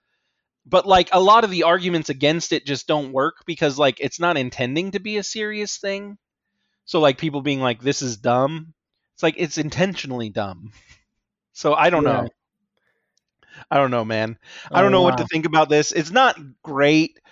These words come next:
Speaker 1: There's a couple funny jokes to it, and it's kind of, like, interesting to see a sitcom in the Marvel Universe. So, like, I guess that's something, but you really don't need to watch it.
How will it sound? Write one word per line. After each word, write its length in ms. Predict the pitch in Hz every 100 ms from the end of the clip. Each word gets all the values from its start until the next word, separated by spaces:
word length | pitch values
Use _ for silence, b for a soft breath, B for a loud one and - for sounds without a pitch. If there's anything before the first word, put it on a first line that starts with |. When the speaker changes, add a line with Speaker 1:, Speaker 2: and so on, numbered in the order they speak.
| b b -
Speaker 1:
There's 180 | 165
a 60 | 170
couple 440 | - 185 196 175
funny 320 | 147 160 156 147
jokes 440 | 139 135 131 -
to 220 | - 135
it, 120 | 131
and 160 | 131 131
it's 180 | 123 -
kind 280 | 143 131 127
of, 140 | 110
like, 480 | 123 117 110 - _ _ _ _ _ _ _ - _
interesting 720 | 175 180 - 175 - 175 160
to 100 | 151
see 440 | - - 143 156 147
a 60 |
sitcom 600 | 113 - 143 - 139 135
in 80 | 135
the 60 | 127
Marvel 380 | 117 123 123 120
Universe. 720 | 120 151 175 190 202 - - _ _ _ _ _ _
So, 200 | - 156
like, 400 | 143 131 120 - -
I 100 | 123
guess 300 | 120 123 139
that's 280 | 180 185 -
something, 540 | 190 190 - 214 220 - _ _ _
but 340 | 151 147 135 - _
you 160 | - 165
really 240 | 175 170 143
don't 200 | 147 135
need 160 | 135 135
to 60 |
watch 320 | 120 120 120 123
it. 180 | 113